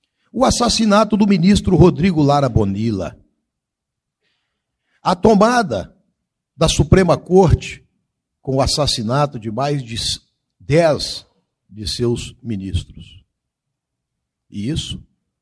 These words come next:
para dizer apenas de algumas ações mais impactantes e mais conhecidas,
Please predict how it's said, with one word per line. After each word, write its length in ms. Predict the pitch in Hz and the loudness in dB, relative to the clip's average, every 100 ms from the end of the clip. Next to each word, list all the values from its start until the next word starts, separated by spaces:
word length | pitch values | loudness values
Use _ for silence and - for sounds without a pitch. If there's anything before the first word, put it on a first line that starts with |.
| _ | _
para 120 | - | -8
dizer 300 | 196 165 185 | -6 -2 0
apenas 420 | 151 - 160 165 | -2 -2 -6 -4
de 60 | 151 | -4
algumas 340 | 147 139 151 | -4 -4 -6
ações 380 | 135 113 147 131 | -6 -4 -4 -6
mais 260 | 113 131 120 | -4 -4 -4
impactantes 640 | 117 123 110 - 127 131 | -6 -8 -10 -10 -8 -8
e 60 | 127 | -6
mais 220 | 123 127 | -6 -8
conhecidas, 720 | 143 120 - 123 127 - - | -10 -10 -8 -6 -6 -8 -14